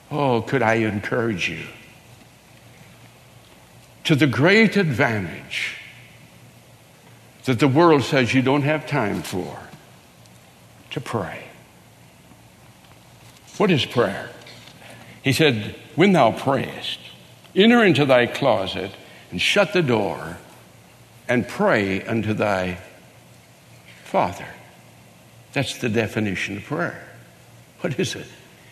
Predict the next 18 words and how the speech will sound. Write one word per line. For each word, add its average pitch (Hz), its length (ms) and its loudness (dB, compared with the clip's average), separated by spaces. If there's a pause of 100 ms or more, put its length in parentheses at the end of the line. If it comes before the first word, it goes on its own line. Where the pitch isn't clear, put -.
(240)
It's 147 160 -2
petitioning. 107 800 -2 (300)
It's 135 140 -2
supplication 131 1040 -2 (520)
with 131 160 2
the 113 100 0
Father. 117 500 -6 (1120)
Think - 420 -2
of 107 120 -2
that. 87 320 -8 (3000)
A 123 80 0
mortal 165 480 4
man, 98 380 0 (1000)
a 127 100 2
finite 165 680 2
creature, - 640 -6 (960)
in 139 200 4
fellowship 110 840 -4